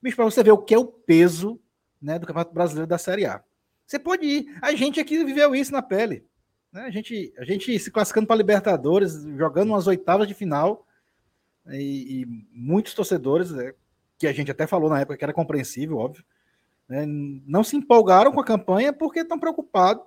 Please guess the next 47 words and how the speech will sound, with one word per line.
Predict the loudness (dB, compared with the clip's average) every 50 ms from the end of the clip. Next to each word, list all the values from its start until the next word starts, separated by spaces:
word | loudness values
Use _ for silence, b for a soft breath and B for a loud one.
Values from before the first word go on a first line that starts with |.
| _ _ _ _ _ _ _
com | _ -12 -12 -10 -10 -10
a, | -8 -8 -8 -8 -8 -10 -12 -14 -18
com, | -20 -20
com | _ _ -8 -8
o |
time | -8 -6 -6 -6 -6 -6
na, | -6 -6 -6 -8
no, | -8 -12 -14 -14 -14
no | -14 -12 -8 -4 -4
rebaixamento. | -2 -2 -2 -2 -4 -4 -4 -4 -4 -4 -6 b b b b b b b b b b
E | -2 0
isso | 2 4 4
acaba | 4 4 4 4
respingando | 2 2 0 -2 -8 -6 -4 -2 0 0 0 0
aí | 0 -2
no | -2 -2
que | 0 0
a | 0
gente | 0 0 0
tá | 0 0
vendo | 2 2 0 -2 -2
aí | -2 -2
no | -2 -4 -4
próprio | -6 -6 -6 -4 -2
Jorginho | 0 2 2 2 0 0 -2 -2
e | -2
na | -4 -4
torcida | -6 -4 -4 -2
do | -2
Atlético | 0 -2 -2 -2 -2
Goianiense, | -2 -2 -2 -2 -2 -2 -2 -4 -4 -6 -10
né? | -12 -12 -14 _ _ _ _ _ _ _ B B B B B B B B B B B B _ _ _
Que | -4 -2 0
é, | 2 2 2 2 0
que | -2 -4 -4 -4
é, | -2 0 0 0 0 0 -2 -2 -4 -6 -8 -10 -12 -16 -16 -16 -12 -8
é, | -6 -4 -4 -4 -6 -8 -8 -8 -8
é | -10
o | -10 -12 -8
fato | -2 0 0 0 0
de | -2 -4
tá | -2 2 2 2
no, | 2 2 0 -4 -4
na | -6 -8 -8 -6
zona | -4 -4 -2
de | 0 0
rebaixamento, | 2 2 4 2 2 2 -2 -4 -2 -4 -6 -6